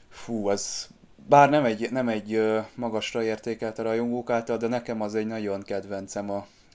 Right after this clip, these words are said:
a T N G-ből, úgyhogy most rátapintottál itt nekem a,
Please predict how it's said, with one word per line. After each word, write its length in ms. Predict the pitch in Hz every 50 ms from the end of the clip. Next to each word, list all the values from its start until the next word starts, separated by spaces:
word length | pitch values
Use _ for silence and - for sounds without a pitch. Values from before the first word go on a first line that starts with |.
| - _
a 120 | 107 107
T 40 | -
N 300 | 117 110 107 104 101 101
G-ből, 640 | 101 104 104 104 98 107 107 107 107 120 127 120 - - _ - -
úgyhogy 460 | 101 98 95 - - 104 101 98 101
most 220 | 104 101 - -
rátapintottál 920 | 113 107 104 98 - 104 101 - 104 98 98 - 98 - - - 104 98 98
itt 120 | 98 98
nekem 300 | - 104 - - 104 98
a, 120 | 101 104